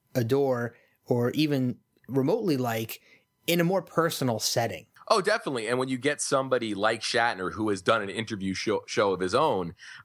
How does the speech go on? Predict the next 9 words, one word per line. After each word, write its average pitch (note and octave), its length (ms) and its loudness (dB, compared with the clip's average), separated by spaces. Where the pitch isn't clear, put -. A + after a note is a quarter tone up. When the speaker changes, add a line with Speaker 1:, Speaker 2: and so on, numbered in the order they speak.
Speaker 2:
um, G#2 160 4
he's D3+ 400 -4
able B2 420 2
to, G2 760 0
you A#2 160 0
know, F#2 240 2
have, A2+ 500 -2
uh, F2 460 0
uh, - 60 -2